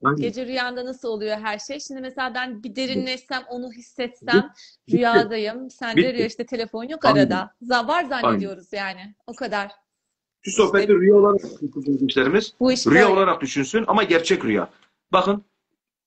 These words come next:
Speaker 1: Ali Demir, Hande konuşuyor, sohbet ediyor. Rüyadasınız. Sohbet ediyoruz kendi kendimize. İşte siz busunuz, bu.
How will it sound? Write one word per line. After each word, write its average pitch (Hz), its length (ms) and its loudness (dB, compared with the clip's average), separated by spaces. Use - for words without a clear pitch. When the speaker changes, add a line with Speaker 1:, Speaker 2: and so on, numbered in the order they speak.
Speaker 1:
Ali 143 220 2
Demir, 135 380 2
Hande 135 420 0
konuşuyor, 131 380 4
sohbet 120 360 0
ediyor. 95 240 -4
Rüyadasınız. 175 600 0
Sohbet 170 280 2
ediyoruz 131 300 2
kendi 107 180 0
kendimize. 92 440 -2
İşte - 240 0
siz 185 280 0
busunuz, 147 420 4
bu. 170 280 2